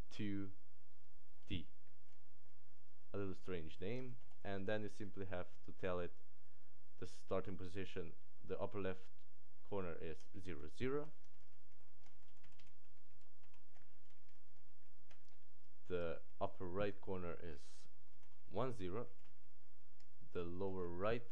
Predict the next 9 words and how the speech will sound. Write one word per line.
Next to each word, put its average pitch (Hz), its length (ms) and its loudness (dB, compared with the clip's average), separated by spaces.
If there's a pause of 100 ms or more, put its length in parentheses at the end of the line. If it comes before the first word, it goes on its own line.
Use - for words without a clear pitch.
(640)
corner 92 460 0 (160)
is 78 200 -2 (960)
one, 87 240 0 (160)
one. 135 300 0 (440)
And 98 320 0
the 95 80 0
l-, 92 200 0 (300)
lower 101 440 0 (120)
left 95 300 0